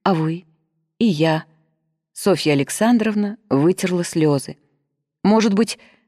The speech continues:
вам не ходить сегодня домой? Останетесь у меня?» «Пожалуй, Варюша, действительно, просто ноги не идут».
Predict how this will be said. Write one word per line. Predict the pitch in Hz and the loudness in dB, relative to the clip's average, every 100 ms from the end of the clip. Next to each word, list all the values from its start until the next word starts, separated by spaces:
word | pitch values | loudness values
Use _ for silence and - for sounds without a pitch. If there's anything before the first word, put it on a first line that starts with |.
| - | -2
вам | 208 214 | 2 4
не | 226 | 4
ходить | 247 233 277 | 2 0 0
сегодня | - 202 165 175 | 0 0 2 0
домой? | 175 185 160 151 _ _ _ _ | 0 0 0 -4 _ _ _ _
Останетесь | 214 - 302 269 247 202 - | -4 0 2 4 2 -2 0
у | |
меня?» | 190 170 165 180 - _ _ _ _ _ | 2 2 0 -2 -6 _ _ _ _ _
«Пожалуй, | 247 220 208 160 | 0 2 2 2
Варюша, | 151 151 131 - - _ _ - | 0 0 0 -2 -6 _ _ 0
действительно, | 233 - 233 214 156 147 180 _ _ | 0 2 -2 -2 -4 -6 -8 _ _
просто | 254 285 - 226 | 0 0 2 2
ноги | 214 160 143 | 4 2 0
не | 147 143 | 2 2
идут». | - - - | 0 -8 -10